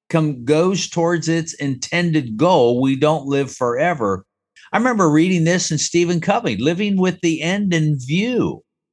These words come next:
I mean, I don't know that I thought about that much, biblically speaking, until I heard him talk about that in his book, Seven Habits of Highly Effect-, I mean, but it's there. It's there, intrinsic in the scriptures.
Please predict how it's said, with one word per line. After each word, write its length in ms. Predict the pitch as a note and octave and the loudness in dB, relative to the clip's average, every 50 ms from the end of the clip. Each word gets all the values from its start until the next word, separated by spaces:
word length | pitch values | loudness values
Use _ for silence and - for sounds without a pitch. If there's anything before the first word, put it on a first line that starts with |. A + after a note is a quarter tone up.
| _ - - - | _ -16 -6 -2
I 40 | D3+ | 0
mean, 120 | E3 D#3+ | 2 2
I 140 | C#3 D3+ F#3+ | 2 2 0
don't 240 | A#3 C#4 C#4+ G#3 F3 | 0 -2 -4 -2 0
know 180 | F3 E3+ E3+ | 2 2 4
that 140 | D#3+ D#3+ D#3 | 4 4 4
I 140 | C#3+ C#3 C3+ | 4 2 0
thought 320 | B2+ - - D#3 D#3+ E3 | -2 -2 -2 0 2 2
about 320 | D#3+ C#3+ C3+ B2+ B2+ B2 - | 2 2 0 0 0 0 -2
that 200 | C3+ B2+ B2 A#2+ | -2 -2 -2 -2
much, 360 | A#2+ A#2 B2 C3 - - - G2+ F#2+ | -2 -2 -2 -2 -4 -10 -14 -10 -2
biblically 520 | G2 C#3+ D3 C#3+ D3 B2 - - A#2 A#2+ | 0 0 2 2 0 -4 -2 -4 -4 -2
speaking, 720 | A#2+ - - - - - E3+ G3+ G#3 G#3 - A2 G#2+ A2 A#2 | -2 -2 -4 -4 0 0 0 0 0 -4 -2 -2 -2 0 -2
until 400 | A2+ A2+ G#2+ G2+ D#3+ D#3 D#3 C#3+ | -2 -4 -2 0 2 2 2 2
I 160 | A#2+ A2+ G#2+ | 2 0 0
heard 280 | G#2 A#2+ C3+ D3+ C#3+ C3 | 0 -2 -2 -2 -2 -2
him 360 | C3+ B2+ B2 A2+ A2 - _ _ _ _ _ _ _ _ - | -2 -2 -2 -2 -6 -8 _ _ _ _ _ _ _ _ -8
talk 280 | - B2+ C#3+ F3+ G3 - | 0 2 2 2 2 0
about 360 | G#3+ D#3 G#2 F#2+ F#2 F#2 F#2 | 0 0 2 0 0 0 0
that 240 | G#2 G2 G#2 G#2+ G2+ | 0 2 2 0 0
in 200 | G#2+ A2 A#2+ A#2+ | -2 -4 -2 0
his 320 | B2 A#2+ G#2+ F#2+ F#2 - | 0 0 0 -2 -4 -6
book, 480 | - - E3 G3+ D#3 G2+ G#2 G#2 - - _ _ _ _ - | 0 0 2 2 4 2 0 -2 -6 -18 _ _ _ _ -14
Seven 340 | - - B2 A#2+ B2+ C3+ A#2 | -8 -2 0 0 0 0 -2
Habits 400 | G#2 A2 A#2+ C#3+ D3 C3+ G2 - | -2 -2 -2 0 -2 -2 -4 -4
of 80 | G#2 F2 | -6 -4
Highly 320 | F#2 G#2+ A#2 B2+ B2+ A#2 | -2 -2 0 0 0 0
Effect-, 340 | G#2+ F#2 A#2+ B2+ B2+ B2+ - - - - - | 0 0 -2 -4 -4 -4 -8 -20 -18 -6 -2
I 40 | C#3 | 2
mean, 160 | D#3 E3 D#3 | 2 2 4
but 140 | C#3+ E3+ E3 | 4 4 4
it's 280 | E3+ D#3+ E3 - C#3 | 2 2 0 -4 0
there. 520 | C3 D#3+ F#3+ A#3 C#4 D4+ C#4 A3+ D#3 C3+ B2 | 2 2 2 2 0 -2 -6 -8 -10 -10 -4
It's 240 | - D3 - - - | -4 -4 -4 -4 -2
there, 220 | B2+ D#3+ F#3+ G#3+ A3+ | 0 0 0 0 -2
intrinsic 920 | F3 D#3 D3+ B2 C3 B2+ - - - A3 B3 C4 C4+ A3+ - G#3+ F#3 F#3+ | -2 -4 -4 -4 -6 -8 -6 -2 0 0 0 0 -2 -2 -2 -2 -2 -2
in 100 | F#3 F3 | -2 -2
the 100 | F3 F3+ | -2 -2
scriptures. 880 | E3 - - - B3 B3+ B3+ - - - B3+ G#3+ D3+ G#2+ - - - | -2 -4 -4 -2 -2 -2 -4 -4 -8 -4 -2 -2 -2 -4 -6 -10 -18